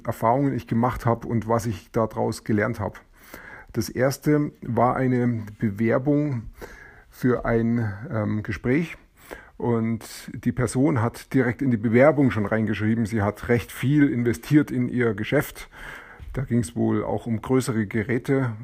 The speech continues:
ähm, und es ist ein Ladengeschäft, die Leute kommen in den Laden. Ähm, er hat aber nicht so viel Kunden, wie er sich wünscht. Also er braucht einfach mehr Kunden.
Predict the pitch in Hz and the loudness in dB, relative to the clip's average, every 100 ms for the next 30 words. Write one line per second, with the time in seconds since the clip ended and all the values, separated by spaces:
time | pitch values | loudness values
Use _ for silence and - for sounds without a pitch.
0 | - - 107 107 107 110 113 - 113 107 | -12 -6 -4 -2 -2 -4 -6 -4 -4 -4
1 | 101 101 107 98 104 143 147 131 139 139 | -6 -4 0 2 2 2 0 0 0 -4
2 | - - 107 110 107 - 107 107 135 131 | -4 -8 -4 -4 -4 -4 -2 -2 -2 0
3 | 123 117 123 123 - - - - - - | 0 0 0 -2 -8 -20 -20 -20 -20 -20
4 | - - _ - 110 107 110 107 - 120 | -20 -20 _ -6 -2 -2 -2 -6 -4 0
5 | 117 110 - _ _ _ _ _ - - | 0 -2 -10 _ _ _ _ _ -6 -4
6 | - 120 123 131 127 - - - - - | -2 -2 0 0 -4 -10 -20 -18 -12 -4
7 | 135 123 113 175 196 120 120 123 120 110 | 0 0 2 4 4 2 2 2 0 2
8 | 175 120 - - 117 107 113 110 117 - | 4 4 0 -6 -4 -2 -2 -4 -4 -2
9 | 123 98 120 117 120 - 120 127 - 156 | -2 -2 -4 -2 -4 -4 0 0 4 2
10 | 131 107 | 2 -6